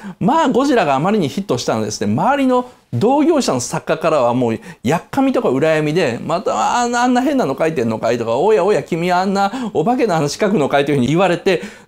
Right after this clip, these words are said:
それですごいへこんでしまったと。あとはもう、「来る取材、来る取材、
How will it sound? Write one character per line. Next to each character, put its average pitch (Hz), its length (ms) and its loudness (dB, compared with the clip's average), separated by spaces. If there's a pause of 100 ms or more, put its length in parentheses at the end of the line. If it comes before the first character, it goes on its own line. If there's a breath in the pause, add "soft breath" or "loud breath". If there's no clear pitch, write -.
そ 208 180 2
れ 269 80 2
で 262 120 0
す - 180 0
ご 311 140 2
い 285 40 0
へ 185 140 0
こ 190 160 0
ん 175 60 2
で 170 80 2
し 170 100 -4
ま 135 140 0
っ - 80 -10
た 110 120 -4
と。 - 120 -20 (240 soft breath)
あ 262 160 -2
と - 100 0
は 214 60 2
も 123 100 0
う、 240 80 -8
「来 370 180 2
る 269 80 2
取 185 160 0
材、 139 200 2
来 190 100 -2
る 143 80 0
取 123 180 -2
材、 120 200 0